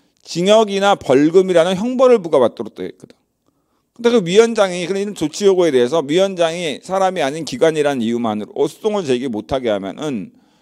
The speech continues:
이 위법한 조치 요구임에도 불구하고 뭐예요? 상대방이 소송 제기 못하니까 무조건 따를 수밖에 없고 안 따르면 처벌되잖아.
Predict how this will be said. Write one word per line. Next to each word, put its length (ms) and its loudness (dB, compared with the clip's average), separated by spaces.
이 160 -4
위법한 500 2
조치 280 0
요구임에도 640 2
불구하고 500 0
뭐예요? 240 -8
상대방이 540 2
소송 300 -6
제기 160 -4
못하니까 680 -6
무조건 420 -4
따를 220 2
수밖에 320 -2
없고 220 -2
안 180 0
따르면 300 2
처벌되잖아. 580 0